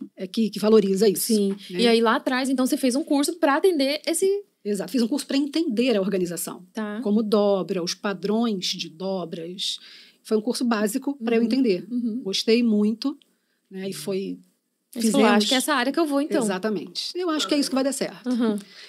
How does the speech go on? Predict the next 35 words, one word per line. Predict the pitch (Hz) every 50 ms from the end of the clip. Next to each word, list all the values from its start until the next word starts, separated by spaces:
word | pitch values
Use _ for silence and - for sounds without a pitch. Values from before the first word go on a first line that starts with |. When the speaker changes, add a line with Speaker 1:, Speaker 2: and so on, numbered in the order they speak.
| - -
Speaker 1:
E | 202 202
aí | 208 208 214 233
eu | 262 254
falei | - 277 262 240 233 226
pra, | 220 226 220 208 208 202 190 190 180 175 175 175 - - - - - - - - -
pra | 202
essa | 208 208
minha | 214 220 214
amiga, | 208 214 202
"Ó, | 180
tô | - -
pronta, | - 233 226 233 254 269 269
vamos | 208 240 254 240
fazer | 240 214 220
a |
casa | 214 220 208
desses | 208 208 208 -
seus | 202 185
clientes? | - - 208 226 226 202 170 170 - - - - - -
Vamos. | 208 196 196 151 139 - -
Desses | 185 190 180 -
seus | - 196 185
amigos? | 190 214 233 202 180 196
Vamos." | 190 202 165 143 - 208 190
E | 220
aí | 233
fizemos | 226 294 254 247 247 247 226
a | 226
casa | - - 214 202 208 208 - - -
deles, | 202 214 226 262 294 - - - - - - - _ _ _ -
a | 190
casa | - 208 196 208
vazia, | 220 233 214 185 196 240 247 240 226
tudo | 240 220 208 220
lindo, | 202 202 214 240 247 233 226 196 214 214 208